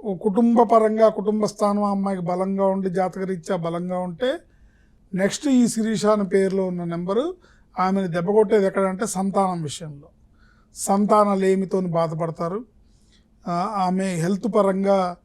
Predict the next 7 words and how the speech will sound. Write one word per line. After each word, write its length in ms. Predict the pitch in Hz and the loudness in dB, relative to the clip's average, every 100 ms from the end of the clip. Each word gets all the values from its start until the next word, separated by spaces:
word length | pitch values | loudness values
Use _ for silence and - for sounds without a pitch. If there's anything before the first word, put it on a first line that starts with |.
| _ _ _ _ - | _ _ _ _ -8
ఆ, 220 | 180 175 | -4 -2
హార్మోనల్ 640 | 160 175 196 202 202 196 175 | 0 2 4 4 2 0 -2
ఇంబ్యాలెన్సెస్, 960 | 175 175 180 180 175 - 170 - 202 247 _ _ _ _ _ _ - | -2 0 0 -2 -6 -8 -8 -6 -8 -10 _ _ _ _ _ _ -4
తర్వాత 320 | 170 170 180 | -2 0 0
ఇర్రెగ్యులర్గా 1120 | 175 170 170 175 190 175 190 185 175 185 180 | -2 0 -2 0 0 0 0 0 0 -2 0
వచ్చే 280 | 175 - 160 | -2 -4 -6
సైకిల్స్, 680 | 147 170 170 185 170 196 | -4 -4 -4 -6 -6 -6